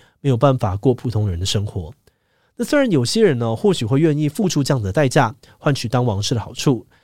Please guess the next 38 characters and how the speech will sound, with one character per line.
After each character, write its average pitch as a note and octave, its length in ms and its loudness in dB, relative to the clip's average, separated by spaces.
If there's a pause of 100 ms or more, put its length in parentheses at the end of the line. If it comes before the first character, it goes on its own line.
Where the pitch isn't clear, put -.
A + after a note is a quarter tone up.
(100)
但 C3 140 0
对 B2+ 140 2
于 A#2 100 2
这 C#3 140 0
些 C#3+ 120 4
王 A#2 160 2
室 E3 140 2
成 C#3 160 2
员 B2+ 80 2
来 A2 100 0
说， B2+ 320 2
他 C#3 120 0
们 C3+ 100 0
打 A2 160 0
从 A2+ 160 -4
出 G3+ 240 0
生 F#3 180 2
起 A2+ 280 -4
就 F3+ 160 4
没 C3 160 0
有 B2+ 100 0
选 F2+ 180 -4
择 F2 120 -10
权， F2+ 340 -6 (340)
不 C#3+ 120 -4
管 G#2+ 180 2
愿 C#3+ 140 4
不 B2+ 80 0
愿 C#3+ 180 2
意， D3+ 180 2
都 B2 220 0
只 G#2+ 140 -4
能 F2+ 160 -6
够 G#2+ 120 0
盖 G#2 160 2
瓜 F#2+ 160 0
承 F#2 160 -4
受。 G#2 320 2